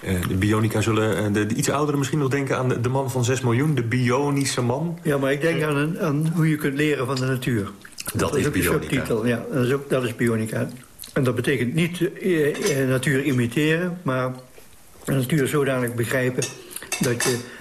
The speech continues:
Speaker 2: de uitvindingen die daarin zitten kunt gebruiken voor, eh, de maatschappij.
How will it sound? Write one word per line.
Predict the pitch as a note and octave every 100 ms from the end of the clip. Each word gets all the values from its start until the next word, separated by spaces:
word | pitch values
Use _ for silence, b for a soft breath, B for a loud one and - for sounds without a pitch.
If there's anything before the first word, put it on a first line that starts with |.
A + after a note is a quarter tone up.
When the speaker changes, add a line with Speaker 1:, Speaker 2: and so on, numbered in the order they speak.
| B
Speaker 2:
de | - C#3
uitvindingen | C#3 C#3 - A#2+ A#2+
die | A#2
daarin | A#2+ A#2 A#2 - C3
zitten | B2 A#2+ A#2+ - -
kunt | - D3+ A#2+
gebruiken | C3 C#3 B2+ A#2+ A#2
voor, | - - A#2 A2
eh, | B2+ A#2 A#2 - -
de | G3
maatschappij. | B2 - B2 C3